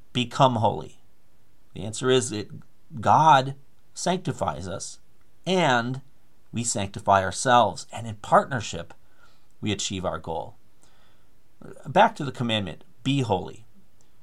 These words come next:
If holiness entails separating, then what are we to separate ourselves from? It already told us what not to eat, it, who not to sleep with, and,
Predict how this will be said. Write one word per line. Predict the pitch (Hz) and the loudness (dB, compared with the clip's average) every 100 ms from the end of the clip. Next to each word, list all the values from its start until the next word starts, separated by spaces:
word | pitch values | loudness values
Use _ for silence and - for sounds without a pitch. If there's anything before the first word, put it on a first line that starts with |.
| - - - - - - - - - | -18 -18 -18 -18 -18 -16 -16 -16 -8
If | 143 | -8
holiness | - 208 269 247 170 151 143 | 0 4 4 2 0 0 0
entails | 135 - 135 120 113 - - - - | -4 -2 0 2 0 -4 -10 -16 -16
separating, | - - 147 127 113 87 82 62 58 - - - - - - - - - - - - - - - | -8 2 4 4 2 -6 -6 -10 -14 -16 -18 -18 -18 -18 -18 -18 -18 -18 -18 -18 -18 -18 -18 -8
then | 147 156 156 | -4 -2 -4
what | 131 135 196 254 285 277 233 | -6 -6 -6 -4 -2 -2 4
are | 226 | 4
we | 214 214 | 4 0
to | 190 | 0
separate | - 208 196 170 131 101 | 2 2 2 2 0 0
ourselves | 98 - 90 82 - | -2 -2 -4 -4 -10
from? | - 90 71 - - - - - - - - | -8 -8 -8 -14 -18 -18 -18 -18 -18 -12 2
It | 165 | 8
already | 233 294 247 196 | 8 8 0 -2
told | - 233 269 | -2 -2 -2
us | 113 | -2
what | 117 117 | 0 2
not | 113 101 101 | 4 2 0
to | - | -10
eat, | 87 87 - 147 156 - | -8 -8 -10 -14 -14 -10
it, | 117 - | -10 -4
who | 127 | 0
not | 113 110 - | 6 4 4
to | |
sleep | 110 - 104 113 110 | -4 -4 -4 -4 -4
with, | 104 101 | -4 -4
and, | - 107 | -8 -8